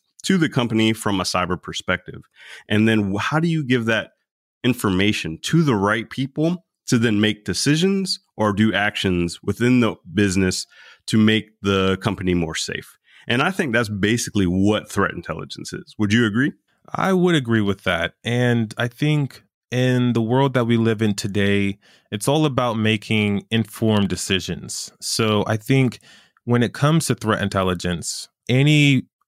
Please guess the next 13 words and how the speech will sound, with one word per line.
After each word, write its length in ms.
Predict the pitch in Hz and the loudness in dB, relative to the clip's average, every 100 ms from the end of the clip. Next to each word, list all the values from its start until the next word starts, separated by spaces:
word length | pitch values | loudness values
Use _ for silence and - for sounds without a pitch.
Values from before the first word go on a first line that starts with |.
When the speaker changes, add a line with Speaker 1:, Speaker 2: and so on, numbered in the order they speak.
| - | -2
Speaker 2:
artifact, 680 | 113 117 104 - 90 95 117 | 0 0 0 -2 -2 -2 -2
any 180 | 131 | 0
bit 300 | 123 104 117 | 0 0 0
of 140 | 117 - | 0 -2
information 840 | - 117 - 104 98 101 - 98 | 0 0 0 0 2 0 0 0
that 140 | 95 | -2
helps 420 | - 120 113 - - | -2 -4 -4 -4 0
you 300 | 107 104 104 - _ - | 2 2 -2 -16 _ -6
make 440 | 104 107 117 120 | 0 2 2 2
an 100 | 117 | 2
informed 560 | 110 101 - 110 113 110 | 2 0 -2 0 0 2
decision 520 | 98 - 107 110 113 - | -2 0 2 2 0 -2
about 680 | 92 _ - 98 104 104 | -8 _ -2 0 0 -4